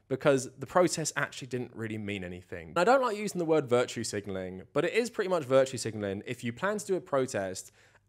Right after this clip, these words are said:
for gay rights in a country that's terrible for gay rights, and then back down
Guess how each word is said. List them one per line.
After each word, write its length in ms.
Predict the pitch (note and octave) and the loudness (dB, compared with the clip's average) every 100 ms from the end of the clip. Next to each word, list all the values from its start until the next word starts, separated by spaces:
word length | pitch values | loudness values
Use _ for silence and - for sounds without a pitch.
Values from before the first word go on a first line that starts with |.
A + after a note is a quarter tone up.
| _ | _
for 220 | - C#3 | 0 2
gay 260 | D3+ D#3 D#3 | 6 4 6
rights 420 | A#2+ G2+ D#2 - | 2 0 -4 -6
in 120 | B2+ | -4
a 40 | |
country 340 | A#2+ D#3 C#3+ C3+ | 0 -2 -2 -4
that's 140 | B2+ | -4
terrible 300 | - C3+ B2 | -2 0 0
for 100 | A#2 | -2
gay 200 | A#2 C#3 | 2 2
rights, 440 | A#2 G2 F#2+ - - _ _ _ _ _ - | 2 0 -4 -6 -12 _ _ _ _ _ -2
and 160 | E3+ | 2
then 160 | G3 A3+ | 2 4
back 260 | A3+ G3+ E3+ | 4 4 4
down 540 | F3 E3 D3+ D3 C#3+ | 6 6 4 0 -4